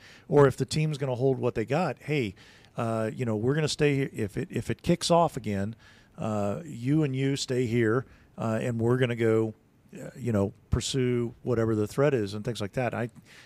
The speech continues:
and I think those things, they get hit in training, but it seems like somehow it gets lost in the adrenaline of the moment. We get caught on a, on a single track,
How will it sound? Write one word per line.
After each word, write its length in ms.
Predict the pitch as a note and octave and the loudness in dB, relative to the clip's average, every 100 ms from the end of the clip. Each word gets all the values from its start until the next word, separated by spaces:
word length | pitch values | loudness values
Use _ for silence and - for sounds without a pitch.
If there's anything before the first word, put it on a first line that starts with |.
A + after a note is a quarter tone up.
| - - | -14 -4
and 100 | C3 | -2
I 40 | |
think 220 | - G#3 | 0 0
those 240 | E3+ E3+ - | 2 2 2
things, 380 | D#3 C#3 A#2+ - - - - - - - - _ _ _ _ _ - - _ - | -2 -2 -6 -12 -20 -20 -20 -20 -20 -20 -20 _ _ _ _ _ -20 -20 _ -4
they 120 | C3 | -2
get 140 | C#3 A#2+ | 0 0
hit 200 | E3+ G3 | 2 2
in 120 | F#3+ | 0
training, 480 | - C3+ D3+ F3 F3 _ _ _ _ _ _ _ _ - | -4 -6 -4 -6 -8 _ _ _ _ _ _ _ _ -2
but 140 | C3+ | 0
it 100 | C3 | 0
seems 440 | - D3+ F3 F3+ D3+ | -2 -2 0 0 0
like 240 | C#3+ - _ _ | 0 -2 _ _
somehow 500 | - - C#3+ C#3+ D3 | -4 -4 -2 -2 -2
it 120 | B2+ G#2+ | -4 -4
gets 300 | B2 - - | -6 -6 -12
lost 640 | A2 A2 A#2+ B2+ B2 - - | -8 -2 0 0 -2 -8 -10
in 160 | A#2 | -8
the 360 | A2+ G#2+ G#2 - - | -4 -4 -6 -8 -12
adrenaline 680 | G#2+ G#2+ B2 B2 A#2+ A#2 A2 | -12 -6 -4 -2 -2 -4 -4
of 180 | G2+ | -6
the 80 | G2+ | -6
moment. 420 | F#2+ F#2+ F2 D#2 - _ _ _ _ _ _ - | -6 -4 -6 -8 -14 _ _ _ _ _ _ -14
We 640 | A#2 A#2+ A#2+ A#2+ A#2 - - _ - A#2+ | -6 -2 0 -2 -4 -8 -16 _ -20 -12
get 240 | A2+ C3+ - | -6 -6 -6
caught 340 | C3+ D#3 D#3+ | -2 2 2
on 140 | C#3+ B2 | 2 -2
a, 360 | G#2 F#3+ - | -4 -8 -10
on 60 | A#2 | -8
a 60 | G2+ | -6
single 360 | - D#3 C#3+ | -4 -4 -4
track, 580 | - - B2 G#2+ G2+ | -6 -4 -2 -4 -8